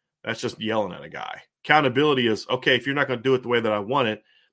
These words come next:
then I need to figure out, am I coaching it wrong,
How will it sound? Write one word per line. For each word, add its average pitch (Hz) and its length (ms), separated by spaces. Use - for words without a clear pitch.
then 113 420
I 120 120
need 127 160
to 110 60
figure 120 260
out, 110 160
am 113 120
I 117 100
coaching 151 360
it 180 40
wrong, 196 380